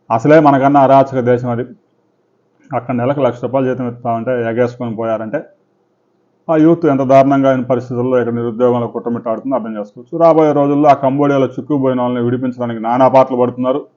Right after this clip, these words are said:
వాళ్ళు వదులుతారా లేదంటే స్ట్రైక్ చేయాల్సి వస్తుందా?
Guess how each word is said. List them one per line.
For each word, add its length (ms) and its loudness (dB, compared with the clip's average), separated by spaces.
వాళ్ళు 260 -4
వదులుతారా 580 6
లేదంటే 640 2
స్ట్రైక్ 380 6
చేయాల్సి 260 6
వస్తుందా? 460 -4